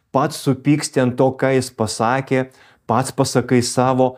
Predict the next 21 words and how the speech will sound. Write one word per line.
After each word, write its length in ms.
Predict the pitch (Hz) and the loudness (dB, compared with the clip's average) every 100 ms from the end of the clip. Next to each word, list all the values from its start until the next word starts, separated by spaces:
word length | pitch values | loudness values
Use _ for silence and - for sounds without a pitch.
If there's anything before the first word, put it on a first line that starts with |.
| - | -6
žodžius 540 | 117 127 120 135 131 - | 0 0 2 0 0 -2
ir 100 | 123 | -2
toliau 540 | - - 120 131 135 | 0 2 4 4 4
tai 140 | 131 113 | 2 -2
tęsiasi 540 | - 123 127 123 117 | 0 0 0 0 0
be 100 | 104 98 | 0 2
galo 260 | 110 117 113 | 2 2 2
ir 60 | |
be 120 | 101 98 | 0 0
krašto. 480 | 104 117 120 117 110 - - - - | 0 0 -2 -4 -4 -10 -20 -10 0
Jeigu 260 | 127 123 | 2 2
tu 160 | 127 190 | 2 0
šiandien 540 | - 170 165 165 151 - | 0 0 2 0 0 -4
žinai, 540 | - 101 117 120 135 160 | -8 -2 0 2 2 2
kad 300 | 160 143 123 | 0 -2 -2
esi 460 | 113 131 131 131 - _ _ - | -2 0 0 0 -8 _ _ -2
nesutarime, 840 | 117 120 120 - 120 113 107 92 - - _ _ _ _ _ _ _ _ _ _ _ _ _ _ _ _ _ - | 2 2 0 0 4 4 4 2 -2 -14 _ _ _ _ _ _ _ _ _ _ _ _ _ _ _ _ _ 0
ką 160 | 139 160 180 _ | 2 2 -6 _
tu 300 | - 110 110 | 0 2 2
darai 360 | 110 110 101 95 | 0 2 4 4
toliau? 460 | 95 98 95 82 | 2 2 2 2